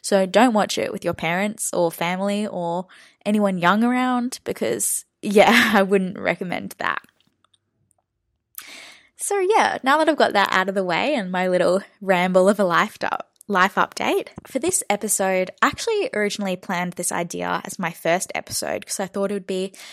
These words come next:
a bit of an intro to myself, that sort of thing. But then I ended up kind of putting it on the back burner because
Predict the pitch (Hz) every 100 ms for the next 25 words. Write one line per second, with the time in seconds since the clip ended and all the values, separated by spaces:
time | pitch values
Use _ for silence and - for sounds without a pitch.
0 | - - 226 214 - 220 - 196 202 196
1 | - 190 190 - 226 226 - 220 - -
2 | 226 - 208 208 208 - - - 214 214
3 | 208 202 208 220 202 - 185 175 - 208
4 | 196 180 170 156 165 - 180 170 156 151
5 | - - 202 170 185 -